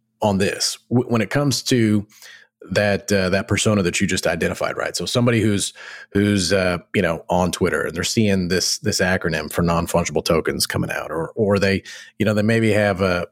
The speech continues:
a, you know, a, a Robinhood app and they feel as if they're in the crypto space and they're diversified 'cause they've got ten percent of their portfolio on Robinhood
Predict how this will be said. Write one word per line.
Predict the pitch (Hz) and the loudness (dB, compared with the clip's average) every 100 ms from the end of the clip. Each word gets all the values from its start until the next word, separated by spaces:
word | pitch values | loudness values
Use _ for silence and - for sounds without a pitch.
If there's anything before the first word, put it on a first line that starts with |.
| _ - | _ -6
a, | 85 78 78 - - | -2 -2 -4 -10 -4
you | 101 | -2
know, | 82 80 - | 0 -4 -6
a, | 98 - _ | -6 -8 _
a | 107 | 0
Robinhood | 101 101 95 101 | 2 2 2 0
app | 87 92 98 95 | 0 -2 -2 -2
and | |
they | 90 | -2
feel | 90 107 98 | -2 0 0
as | 92 | 0
if | 95 | -2
they're | 104 107 | 0 2
in | 101 | 0
the | |
crypto | 98 101 98 | -2 -2 0
space | 95 - 95 95 - | -2 0 0 0 -2
and | |
they're | 92 | -2
diversified | 92 95 92 - 92 98 | 0 -2 -4 0 -2 0
'cause | 104 95 | -2 0
they've | 95 | 0
got | 101 98 95 | 0 0 0
ten | 95 | -4
percent | 87 - | -2 -2
of | 85 | -2
their | 80 | -2
portfolio | - 87 - 90 90 85 | -2 -4 -2 -2 -2 -2
on | 82 | -4
Robinhood | 95 160 139 104 104 95 | 0 2 2 4 4 2